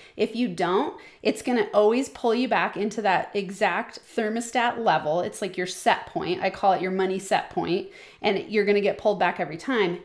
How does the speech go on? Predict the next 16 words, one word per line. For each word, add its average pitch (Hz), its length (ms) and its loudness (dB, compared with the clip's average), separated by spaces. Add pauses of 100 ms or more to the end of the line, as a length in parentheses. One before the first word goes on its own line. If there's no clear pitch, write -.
(100)
through 247 200 0
some 226 240 -2
sort 220 240 -2
of 185 60 -4
self-sabotage 175 840 -2
thing 170 400 -4
that 202 360 0
doesn't, 233 460 2
i-, - 40 -14
i-, - 240 -14
it's 214 200 -8
confusing 185 520 -2
'cause 180 160 -8
you 180 80 -6
go 170 140 -2
like, 170 220 0